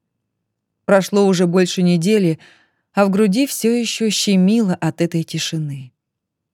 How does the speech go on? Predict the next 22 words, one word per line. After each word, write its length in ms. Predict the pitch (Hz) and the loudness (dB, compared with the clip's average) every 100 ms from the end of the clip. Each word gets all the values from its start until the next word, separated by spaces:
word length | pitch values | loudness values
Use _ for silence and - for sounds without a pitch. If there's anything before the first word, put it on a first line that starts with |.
| _ _ _ _ _ _ - | _ _ _ _ _ _ -2
Утром 400 | 208 175 175 180 | 0 2 2 2
начиналась 600 | 175 - 175 170 170 165 | 0 0 2 2 2 -2
тошнота, 800 | - 156 160 151 - 233 269 269 _ | -4 -4 -4 -4 0 0 0 -6 _
к 80 | - | -2
вечеру 480 | 175 240 - 240 226 | -2 -2 -6 -8 -6
кружилась 540 | 160 151 160 196 151 | -4 -4 -4 -4 -6
голова. 540 | 143 143 139 139 147 - _ _ _ _ _ _ _ _ _ | -6 -4 -6 -6 -10 -14 _ _ _ _ _ _ _ _ _
Я 180 | 185 196 | 0 2
почти 380 | 208 - - | 0 -4 -2
ничего 440 | 214 208 - 208 214 | 0 0 -2 -2 2
не 80 | 196 | 2
могла 320 | 190 180 185 | 2 0 0
есть, 600 | 185 214 226 - - - _ _ _ _ | 0 0 -2 -4 -12 -16 _ _ _ _
ни 160 | - 196 | 2 2
запаха 460 | 170 180 165 - 170 | 4 0 0 -2 -2
яичницы, 880 | 151 151 233 - 214 202 - 196 | 0 0 -2 -2 -4 -6 -4 -2
ни 120 | 175 160 | 0 0
даже 380 | 151 170 160 | 0 0 0
травяного 640 | 160 165 151 160 165 156 160 | -2 -2 0 0 0 -2 -4
чая 400 | - 165 143 135 | -4 -4 -4 -6
не 120 | 139 | -6
выносила. 680 | 139 147 - - 135 131 | -6 -6 -8 -10 -12 -14